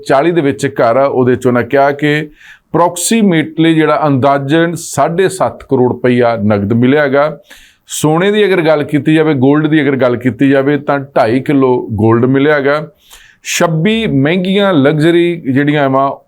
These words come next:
ਉਹ ਗੋਟ ਵਾਲੀਆਂ ਘੜੀਆਂ ਮਿਲੀਆਂ, ਜਿਹਨੂੰ ਵਾਚ। ਇਹਦੇ ਵਿੱਚ Rolex ਤੇ ਰਾਡੋ ਵਰਗੀਆਂ ਕੰਪਨੀਆਂ ਦੀਆਂ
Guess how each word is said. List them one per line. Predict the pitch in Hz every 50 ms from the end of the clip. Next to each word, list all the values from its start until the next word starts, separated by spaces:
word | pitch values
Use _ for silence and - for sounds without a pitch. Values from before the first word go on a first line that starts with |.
| -
ਉਹ | 147 139 135 127 131 131 123 - _ _ _ 123
ਗੋਟ | 117 110 131 135 117 -
ਵਾਲੀਆਂ | 139 135 131 127 135 135 131 - 156
ਘੜੀਆਂ | 139 120 110 120 123 123 127 131
ਮਿਲੀਆਂ, | 135 131 127 123 123 143 147 160 160
ਜਿਹਨੂੰ | 143 113 120 120 120
ਵਾਚ। | 110 110 110 123 139 147 - - 190 - _ _ _ - - - - _ -
ਇਹਦੇ | 151 165 175 208
ਵਿੱਚ | 202 208 208 208 208 214 208 208 196
Rolex | 170 156 156 160 170 180 185 180 - - -
ਤੇ | 202
ਰਾਡੋ | 190 175 127 127 143 143 147 147 175 170 139 117 101 120 120 123
ਵਰਗੀਆਂ | 139 139 135 123 135 139 139 139 135
ਕੰਪਨੀਆਂ | 135 - 143 135 127 131 143 139 139 139 135
ਦੀਆਂ | 135 135 131